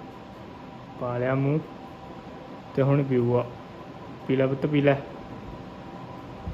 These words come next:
ਇਹ ਬਾਹਰ ਦਾਣੇ ਹੀ ਪਏ ਨੇ ਕੋਲੀ 'ਚ, ਇਹਦੀ ਵੀ ਉਹ ਕਰਦਾ। ਲਓ ਜੀ, ਪੀ ਲਿਆ ਪਾਣੀ, ਹੁਣ ਹੋ ਜੂਗਾ ਸੈੱਟ ਵੈੱਟ।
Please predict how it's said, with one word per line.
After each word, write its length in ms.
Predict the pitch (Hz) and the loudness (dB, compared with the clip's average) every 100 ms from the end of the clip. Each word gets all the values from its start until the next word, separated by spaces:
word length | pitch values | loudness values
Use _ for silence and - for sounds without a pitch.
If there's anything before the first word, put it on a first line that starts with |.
| - - | -8 2
ਇਹ 140 | 143 139 | 4 8
ਬਾਹਰ 280 | 139 143 147 | 10 8 8
ਦਾਣੇ 300 | 143 143 147 | 8 10 8
ਹੀ 100 | 147 | 10
ਪਏ 200 | 147 143 | 10 10
ਨੇ 160 | 160 160 | 8 8
ਕੋਲੀ 300 | 156 147 143 | 8 8 6
'ਚ, 120 | 139 139 - - - - - - | 4 2 -4 -12 -12 -10 -10 -4
ਇਹਦੀ 280 | 127 127 135 | 2 4 6
ਵੀ 80 | 139 | 8
ਉਹ 120 | 135 | 8
ਕਰਦਾ। 260 | 127 120 120 | 6 4 4
ਲਓ 240 | 120 123 113 | 6 6 4
ਜੀ, 140 | 107 - - - - - - - - - - - - | 2 -4 -12 -12 -12 -10 -12 -12 -12 -12 -10 -10 0
ਪੀ 120 | 120 120 | 4 6
ਲਿਆ 200 | 127 131 | 6 6
ਪਾਣੀ, 300 | 131 135 143 - - - - - - - - - - - - - - - 135 | 6 4 2 0 0 0 -2 -6 -6 -6 -6 -10 -10 -8 -8 -6 -8 -4 0
ਹੁਣ 100 | 127 | 4
ਹੋ 160 | 123 | 4
ਜੂਗਾ 180 | 127 127 123 | 6 6 4
ਸੈੱਟ 340 | 123 110 123 | 0 -2 2
ਵੈੱਟ। 320 | 127 131 - | 2 2 0